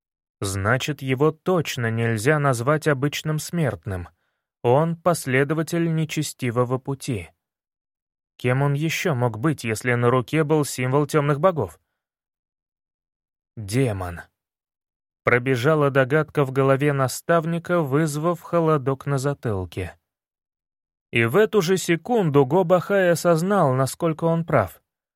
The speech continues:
Смертные часто приписывали демонам сверхсилу, коварство, умение проникать в разум или сны беззащитных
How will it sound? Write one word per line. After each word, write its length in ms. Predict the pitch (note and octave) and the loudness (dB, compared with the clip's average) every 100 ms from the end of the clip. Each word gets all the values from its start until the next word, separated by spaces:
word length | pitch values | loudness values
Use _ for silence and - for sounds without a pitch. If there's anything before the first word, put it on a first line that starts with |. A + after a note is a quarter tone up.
| _ _ _ | _ _ _
Смертные 720 | - G#2+ G#2+ D#3 D#3 D#3+ D#3+ | -10 -4 0 0 0 -2 -2
часто 420 | - G#3 D#3 C#3 | 0 -2 0 -4
приписывали 640 | - B2 D#3+ D3+ D3 C#3 C3 | -4 -4 -4 -4 0 2 2
демонам 500 | B2 D#3+ D#3+ D#3+ D#3 | 2 2 2 0 -2
сверхсилу, 880 | - D#3 C#3 - C#3 D#3 D#3 D#3+ D#3 | 0 -2 0 -6 -2 0 0 -2 0
коварство, 920 | D3+ C3 A#2+ D3+ D3 - D3+ E3 - _ _ - | 2 4 4 2 0 -8 -2 -2 -2 _ _ 2
умение 540 | D#3 D#3+ F3+ F3 E3+ | 4 4 0 0 0
проникать 560 | E3 D#3 D#3+ F3 E3+ D3+ | 2 0 0 2 2 2
в 100 | C3+ | 4
разум 460 | D#3 F3+ E3+ F3+ | 4 4 2 -2
или 360 | - F3+ E3+ E3 | -2 -2 0 0
сны 320 | - D#3 F#3 | -2 -4 -2
беззащитных 1080 | E3+ E3+ D3 D#3 - - F3 - F#3+ F3+ | 0 -2 2 0 0 -4 -6 -6 -6 -6